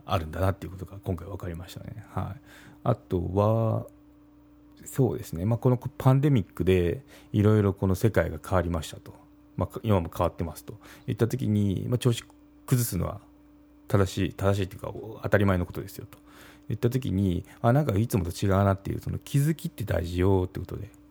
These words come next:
うん。まあ、そこの気づき、気づいて、まあ、対処するっていうのは、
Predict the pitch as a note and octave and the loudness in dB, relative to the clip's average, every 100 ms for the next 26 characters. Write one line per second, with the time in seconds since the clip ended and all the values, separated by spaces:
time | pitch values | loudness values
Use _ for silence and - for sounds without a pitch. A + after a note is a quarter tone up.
0 | - F2 F2 - - - - B2+ A2 A2 | -6 -6 -8 -12 -20 -8 -4 -2 0 0
1 | G#2 G#2+ F#2+ F2+ - - C3+ - - - | 2 0 0 -4 -8 -10 -10 -16 -20 -6
2 | A2+ A2+ G#2+ - F2 F2 F#2+ F2 F#2 G2 | 0 2 2 0 -8 -2 -2 -2 -6 -8
3 | F#2+ - - - A2+ | -8 -8 -10 -10 -12